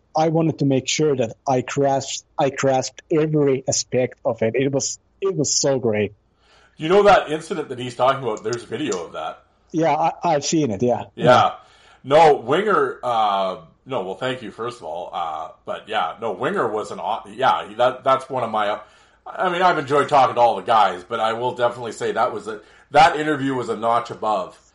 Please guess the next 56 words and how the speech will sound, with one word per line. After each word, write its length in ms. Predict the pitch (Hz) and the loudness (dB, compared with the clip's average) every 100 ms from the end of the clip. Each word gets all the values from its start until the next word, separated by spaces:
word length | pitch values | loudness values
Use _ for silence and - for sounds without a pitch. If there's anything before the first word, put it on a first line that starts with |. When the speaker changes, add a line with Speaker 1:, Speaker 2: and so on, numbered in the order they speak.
| _ - | _ -10
Speaker 2:
And 80 | 117 | -4
it 60 | |
certainly 260 | 165 220 190 | 4 6 6
wasn't 300 | 180 165 135 | 4 2 4
my 220 | 170 196 | 6 6
doing. 340 | 127 120 113 | 2 -2 -2
I 60 | 113 | -4
mean, 240 | 120 117 | -4 -4
no, 180 | 131 139 | 2 2
Brad 320 | 101 127 147 131 | 2 2 2 2
was 100 | 110 | -4
an 100 | 117 | -4
excellent 420 | 131 - 123 92 | -4 -6 -10 -8
guest, 320 | 110 120 - | -6 -6 -8
was 180 | 104 92 - - | -18 -18 -18 -4
open. 420 | 151 160 123 107 | 0 0 0 0
Speaker 1:
Yeah. 240 | 101 95 95 - _ _ 127 | 0 0 -4 -10 _ _ -8
Speaker 2:
He 60 | |
was 120 | 123 | -6
a 60 | 120 | -4
great 300 | 123 151 156 | 0 0 0
guest. 280 | 131 147 - | 0 0 -2
He 60 | 120 | -10
was 160 | 98 - | -10 -6
open. 360 | 123 135 143 123 | -6 -6 -10 -12
He 80 | |
told 260 | 101 117 95 | -10 -10 -8
great 240 | 110 117 | -10 -10
stories. 520 | - 117 120 127 131 120 | -10 -8 -4 -4 -6 -10
He 80 | |
was 180 | 107 95 | -14 -14
into 420 | 92 123 127 131 | -14 -16 -10 -6
it. 180 | 139 - _ _ _ _ | -6 -6 _ _ _ _
Um, 360 | 107 101 98 98 - | -6 -4 -4 -8 -8
which 260 | 123 123 | -6 -6
is 100 | 120 | -6
a, 140 | 110 - | -8 -8
the 120 | 127 | -14
fun, 420 | - 151 175 147 - - | -2 2 2 0 -12 -14
the 120 | 110 | -8
funny 280 | - 151 151 | -2 -2 -2
thing 160 | 127 | -8
about 260 | 107 101 95 | -6 -6 -4
that 220 | 110 123 | -2 -2
is, 160 | 95 90 | -4 -12
and 160 | 98 104 | -10 -6
I've 160 | 117 110 | -6 -6
been 100 | 95 | -12
told 340 | 117 110 104 | -8 -8 -8
from 140 | 107 95 | -12 -14
a 40 | |
few 180 | - 147 | -14 -16
people 320 | - 98 104 | -14 -16 -12
that 140 | 95 87 | -12 -12
are, 160 | 87 87 | -14 -12
like, 180 | 95 | -14